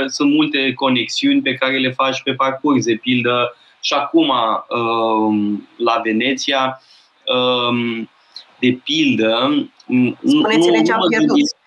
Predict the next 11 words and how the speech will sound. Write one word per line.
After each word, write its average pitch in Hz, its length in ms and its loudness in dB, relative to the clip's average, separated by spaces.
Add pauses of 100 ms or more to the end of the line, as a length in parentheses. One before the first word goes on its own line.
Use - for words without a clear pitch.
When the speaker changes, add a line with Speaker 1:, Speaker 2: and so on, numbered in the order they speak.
(300)
Speaker 1:
Da, 165 500 -2
vă 165 100 2
spun 208 280 -2
imediat 190 400 0
ce 180 80 -2
ați 160 100 -2
pierdut. 156 240 2
Mi-a 160 160 2
picat 190 400 -2
o 170 100 2
fisă. 160 500 -2